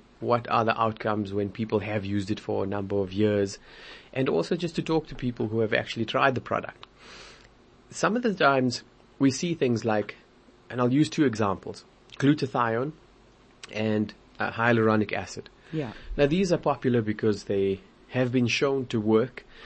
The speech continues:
Speaker 1: but they've been shown to work in injectables. You know, hyaluronic acid is basically what we would put in with fillers and what we would use with micro injections when we're doing things like skin boosting or skin stimulation, where we want the, sorry,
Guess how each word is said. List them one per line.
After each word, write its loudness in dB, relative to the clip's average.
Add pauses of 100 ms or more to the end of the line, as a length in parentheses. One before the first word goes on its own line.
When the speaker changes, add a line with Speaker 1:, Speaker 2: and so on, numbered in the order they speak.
(200)
Speaker 1:
but 0
they've 4
been 2
shown 0
to -2
work 4 (280)
in 0
injectables. 0 (520)
You -2
know, 2
hyaluronic 2
acid -4
is -6
basically -2
what -4
we -4
would -8
put 0
in -4
with -10
fillers -4 (680)
and 2
what 4
we -2
would -2
use 2 (180)
with -6
micro -2
injections -4
when -4
we're -4
doing 0
things -4
like -6
skin -2
boosting -2
or -2
skin -4
stimulation, 0 (840)
where 4
we 4
want 6
the, 4 (460)
sorry, 0